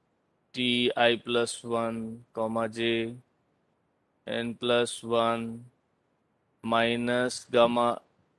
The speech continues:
y, T I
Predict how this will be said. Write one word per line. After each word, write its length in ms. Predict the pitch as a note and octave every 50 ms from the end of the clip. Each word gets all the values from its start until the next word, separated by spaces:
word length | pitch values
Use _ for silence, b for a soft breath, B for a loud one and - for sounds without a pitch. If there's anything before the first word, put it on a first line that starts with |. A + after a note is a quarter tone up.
| _ _ _
y, 560 | - B2 A#2+ A#2 A#2 A#2 A#2 A#2 A#2 A#2 A#2+ - _ _ _ _ _ _ _ _ _ _ _ _ _ _ _ _ _ _ _ _ _ _ _ _ _ _ _ _
T 400 | - A#2+ A#2+ A#2+ A#2+ A#2+ A#2+ - - -
I 540 | B2 A#2 A#2 A#2 A2+ A2+ A#2 A#2 A#2 A#2+